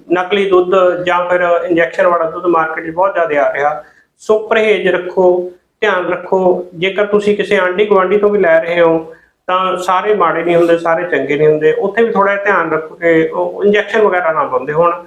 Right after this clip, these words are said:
ਦੇਖੋ, ਇਹ ਚੀਜ਼ਾਂ ਨੁਕਸਾਨ ਕਰਦੀਆਂ, ਤੁਹਾਨੂੰ ਬਾਅਦ ਦੇ ਵਿੱਚ ਇਸ ਚੀਜ਼ ਦਾ ਪਛਤਾਵਾ ਹੋਏਗਾ।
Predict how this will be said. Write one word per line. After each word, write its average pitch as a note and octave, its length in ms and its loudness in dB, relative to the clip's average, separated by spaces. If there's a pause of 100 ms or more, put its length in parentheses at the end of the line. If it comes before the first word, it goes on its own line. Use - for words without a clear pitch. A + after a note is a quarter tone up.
(280)
ਦੇਖੋ, A3+ 260 0
ਇਹ A3 380 0
ਚੀਜ਼ਾਂ G#3 260 0
ਨੁਕਸਾਨ G3+ 440 0
ਕਰਦੀਆਂ, F3 360 0
ਤੁਹਾਨੂੰ F3+ 260 0
ਬਾਅਦ E3+ 220 0
ਦੇ G3+ 80 0
ਵਿੱਚ F#3 200 -8
ਇਸ - 340 0
ਚੀਜ਼ E3 140 -4
ਦਾ E3 80 0
ਪਛਤਾਵਾ D3 500 -2
ਹੋਏਗਾ। A#2 300 -8